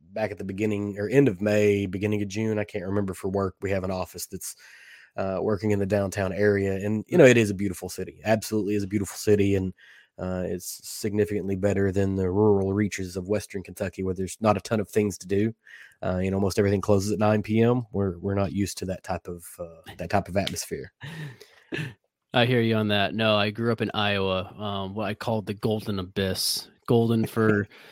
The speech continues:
Speaker 1: <laughs>
Speaker 2: the corn that was surrounding us at all areas of life. And if you lived in a city like I did in Des Moines,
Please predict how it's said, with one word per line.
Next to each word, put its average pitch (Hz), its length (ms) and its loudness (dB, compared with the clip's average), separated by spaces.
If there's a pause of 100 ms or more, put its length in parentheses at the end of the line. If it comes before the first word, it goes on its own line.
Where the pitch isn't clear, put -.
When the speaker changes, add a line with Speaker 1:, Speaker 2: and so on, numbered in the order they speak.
(120)
Speaker 1:
<laughs> - 360 -20
Speaker 2:
the - 60 -12
corn 135 480 6
that 123 100 2
was 120 400 -2
surrounding 127 640 6
us 123 200 2
at 120 80 2
all 117 480 2
areas 117 420 4
of 104 140 -4
life. 110 340 0
And 113 140 0
if 104 100 -4
you 110 60 0
lived 107 180 -2
in 107 80 0
a 104 60 -2
city 107 260 -2
like 107 160 -2
I 107 80 0
did 107 240 -4
in 101 100 -4
Des 104 80 -4
Moines, 127 560 2